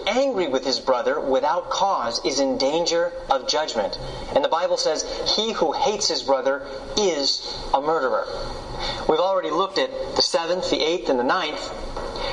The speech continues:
And who of us can say that we're not guilty of violating the tenth commandment, coveting,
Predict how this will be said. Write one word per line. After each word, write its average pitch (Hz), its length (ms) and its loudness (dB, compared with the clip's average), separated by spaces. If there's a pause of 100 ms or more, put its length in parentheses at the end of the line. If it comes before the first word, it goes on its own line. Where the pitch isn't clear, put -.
(160)
And 165 120 2
who 269 180 2
of 247 80 0
us 220 180 0
can 180 140 0
say 196 280 2
that 170 140 0 (440)
we're 175 160 4
not 196 300 0
guilty 185 320 2
of 143 100 0
violating 170 540 2
the 156 80 2
tenth 180 420 0
commandment, 139 580 0 (240)
coveting, 143 540 0